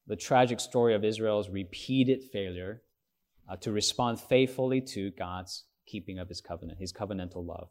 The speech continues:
Israel fails to, to cleanse their land of their idols. They continue to adopt practices of their pagan neighbors again and again. And that chaos and disorder culminates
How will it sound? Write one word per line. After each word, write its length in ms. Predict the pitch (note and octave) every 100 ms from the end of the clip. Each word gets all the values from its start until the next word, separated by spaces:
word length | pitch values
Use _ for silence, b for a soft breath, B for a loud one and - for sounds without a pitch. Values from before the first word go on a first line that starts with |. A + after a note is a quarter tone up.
| -
Israel 280 | A#2 A#2+ A2+
fails 500 | - B2 C3 C3 -
to, 200 | A#2+ G2+ - b b -
to 80 |
cleanse 720 | A#2 - C3 C3+ C#3 C#3 C3 -
their 260 | A2+ A2
land 520 | G#2 A2 A2 A#2+ A#2+ A2
of 100 | G2
their 140 | G2
idols. 680 | G2+ A#2 A#2+ B2 B2 B2+ - _ _ _
They 100 | A2
continue 600 | A2 - G#2 - C#3+ C#3
to 120 | C3
adopt 480 | G#2 G2 A2+ A#2 -
practices 680 | - A#2 - A2+ A#2 A2 -
of 160 | G#2
their 140 | G#2+ G#2+
pagan 460 | - A#2 A#2+ A#2
neighbors 600 | A2 A2 G#2+ A2+ A#2+ - -
again 280 | G#2 G#2 A2
and 100 | A#2
again. 380 | A2+ G2+ G#2 B2 _ _ _ _ _ _ _
And 160 | C3 C#3
that 180 | E3 F3+
chaos 460 | F#3 F3+ E3+ E3+
and 140 | D#3+ C#3+
disorder 380 | D3+ D#3 C#3+ C#3
culminates 600 | D3 C#3+ D3 C3+ C3